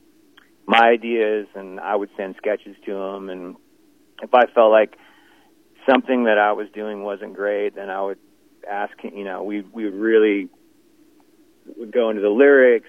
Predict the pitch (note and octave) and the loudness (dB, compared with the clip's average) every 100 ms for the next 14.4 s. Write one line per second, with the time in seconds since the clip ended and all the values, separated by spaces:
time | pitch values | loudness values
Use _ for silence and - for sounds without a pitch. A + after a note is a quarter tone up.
0 | - G2+ G2 F#2+ G2 B2 F2 E2 _ B2 | -16 -16 -14 -16 -20 -20 _ _ _ -12
1 | A2+ A2+ G#2 G2+ G2 - - A#2+ B2 B2 | -10 -10 -10 -10 -10 -12 -8 -4 -2 -2
2 | A#2 G#2 A2 G2+ - A2 A#2 A2 - A2+ | -4 -4 -6 -6 -8 -8 -8 -8 -10 -8
3 | A2 - A2 G#2 G2+ G#2 G2 G#2 G#2 G2+ | -8 -8 -6 -6 -6 -6 -6 -6 -4 -4
4 | G2 - _ _ _ - A#2 A2 G#2 G2+ | -6 -12 _ _ _ -2 0 0 0 -6
5 | G2+ G2+ G#2 G2 G2+ G2 A2 A2 G2+ G2+ | -8 -8 -6 -6 -8 -8 -6 -6 -6 -8
6 | G#2 A2 A2+ G#2 F#2+ F#2+ _ _ _ _ | -10 -10 -10 -8 -8 -8 _ _ _ _
7 | _ _ _ _ _ _ _ _ _ _ | _ _ _ _ _ _ _ _ _ _
8 | B2 B2+ D3 C#3 - C3+ A#2+ A2+ A2+ A2 | -14 -6 -2 0 2 0 0 -2 -2 -2
9 | F#2 G#2 G#2+ A2 G2 F2+ F#2+ F#2 _ _ | -4 -2 0 -2 -4 -12 -12 -14 _ _
10 | _ _ _ _ _ _ _ _ _ G#2+ | _ _ _ _ _ _ _ _ _ -20
11 | F#2 F2+ F#2 _ _ _ - B2 A#2 A2 | -18 -18 -20 _ _ _ -6 -4 -2 -6
12 | G#2 - _ _ _ A2 - - G#2 F#2+ | -10 -14 _ _ _ -20 -20 -14 -10 -10
13 | F#2 _ _ A2+ A#2 A2+ A2 G2 G2 G#2+ | -10 _ _ 0 0 2 -2 -4 -10 -12
14 | A2 G2 F#2+ | -8 -6 -8